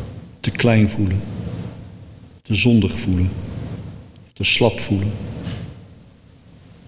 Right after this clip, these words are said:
Heer, wilt u ons vrijmoedigheid geven om te komen bij u, dat uit te spreken.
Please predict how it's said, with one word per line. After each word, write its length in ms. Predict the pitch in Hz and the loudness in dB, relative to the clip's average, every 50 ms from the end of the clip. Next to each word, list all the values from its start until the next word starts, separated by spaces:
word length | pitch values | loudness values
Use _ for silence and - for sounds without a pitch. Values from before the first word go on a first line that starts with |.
| - - - - - - - - - - - - - - - - - - - - - - - - _ _ | -20 -20 -20 -20 -20 -20 -20 -20 -20 -20 -20 -20 -20 -20 -20 -20 -20 -20 -20 -20 -20 -20 -20 -20 _ _
Heer, 340 | _ 101 104 120 135 135 127 | _ 2 4 6 8 8 8
wilt 240 | 120 120 113 - - | 6 6 4 4 4
u 80 | - 117 | 4 6
ons 560 | 107 107 107 104 104 - - - - - - - - - - - - - | 6 6 6 6 6 6 6 4 2 0 -6 -10 -10 -10 -10 -10 -10 -12
vrijmoedigheid 840 | - - - - - 113 107 110 120 120 117 107 - - 107 101 - | -12 -10 -4 2 4 6 8 8 8 8 6 4 2 0 0 0 0
geven 300 | - 113 101 98 98 101 | 0 2 2 2 2 2
om 140 | 101 98 95 | 2 2 0
te 100 | - 98 | 0 -4
komen 400 | - - 113 104 95 92 92 90 - - - | 2 2 4 4 4 2 0 -2 -4 -6 -4
bij 180 | - 104 101 - | -2 0 0 2
u, 180 | - 98 95 - - - - - - - - - - - - - - - - - - - - - | 2 0 0 -2 -6 -10 -10 -10 -10 -10 -10 -10 -10 -12 -14 -16 -20 -20 -20 -20 -20 -20 -20 -6
dat 240 | - - 90 - - | -2 -2 -2 0 2
uit 200 | - 131 123 - | 2 2 2 2
te 80 | - 107 | 2 0
spreken. 500 | - - - 104 98 95 - - - | 0 2 4 4 4 4 2 -2 -6